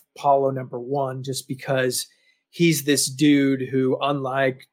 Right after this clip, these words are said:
Jabari and Chet, can really become a, a, a primary offensive focal point. And it's the difference to me wh-, as to what you and I do when we're looking at a team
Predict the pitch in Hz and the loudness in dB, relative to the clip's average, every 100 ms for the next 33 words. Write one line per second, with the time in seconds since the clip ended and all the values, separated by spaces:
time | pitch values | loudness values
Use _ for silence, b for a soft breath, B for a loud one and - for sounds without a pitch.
0 | _ - 131 135 135 131 127 123 - - | _ -6 0 4 4 4 0 -6 -6 0
1 | 131 - - 123 127 127 131 127 139 131 | 0 0 -10 -10 -6 -4 -4 -4 -6 -6
2 | - 170 175 139 131 127 131 139 135 135 | -4 0 2 2 0 -4 -6 -8 -4 -2
3 | 139 131 143 131 131 127 123 123 127 - | -2 -6 -4 -4 -4 -6 -8 -10 -12 -14
4 | 123 123 - 160 185 131 - 127 135 - | -14 -10 0 2 2 -2 -4 -8 -8 -12
5 | _ _ _ _ _ _ _ _ _ _ | _ _ _ _ _ _ _ _ _ _
6 | _ _ 160 160 160 - 160 - - 156 | _ _ 0 2 0 0 0 0 0 -2
7 | 135 - _ 175 185 190 170 147 - 147 | -4 -12 _ 4 4 4 0 0 -2 -2
8 | 135 135 131 127 127 - _ 156 135 143 | -2 -2 0 -2 -6 -16 _ -12 -6 -6
9 | 156 147 147 151 - 143 185 160 143 131 | -4 -4 0 -2 0 2 2 2 0 0
10 | 120 131 131 131 127 127 - 131 127 120 | -4 -6 -4 -2 -2 -4 -10 -12 -12 -4
11 | 135 135 135 131 123 123 143 131 123 | -2 -2 -4 -10 -10 -8 -8 -8 -12